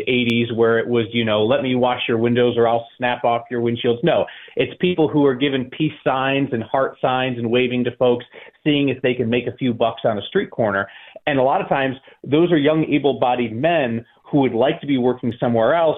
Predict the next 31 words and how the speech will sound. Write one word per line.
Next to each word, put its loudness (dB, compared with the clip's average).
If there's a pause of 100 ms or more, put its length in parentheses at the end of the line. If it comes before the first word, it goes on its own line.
(100)
but -2
if -4
they 2
don't -4
have 0
a 2
work -2
permit, 0
what 2
employer 2
is -4
gonna -2
risk 0 (100)
their 2
business -2 (360)
by 0 (100)
hiring -2
them? -10 (360)
Um, -2
there 0
are 0 (200)
some 0
encampments -2
around 0
the -2 (100)
city. 0 (300)
Denver 2
has -2 (140)
broken 2
up -2
a -2